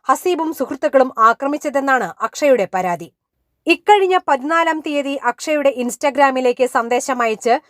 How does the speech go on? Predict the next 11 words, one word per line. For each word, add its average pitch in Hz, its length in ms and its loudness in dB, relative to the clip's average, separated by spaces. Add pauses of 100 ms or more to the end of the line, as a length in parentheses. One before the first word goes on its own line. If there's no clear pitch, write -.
(280)
ഫോൺ 311 240 4
നമ്പർ 339 240 2
വാങ്ങിയ 254 380 0
ഹസീബ്, 226 460 -6 (360)
തുടർന്ന് 240 480 -2
അക്ഷയുടെ 269 440 0
ഫോണിലേക്ക് 262 560 -2
വിളിച്ച് 254 260 -2 (140)
അസഭ്യം 254 460 -2
പറയുകയും 247 560 0 (340)
കൊട്ടിക്കലിലുള്ള 320 840 0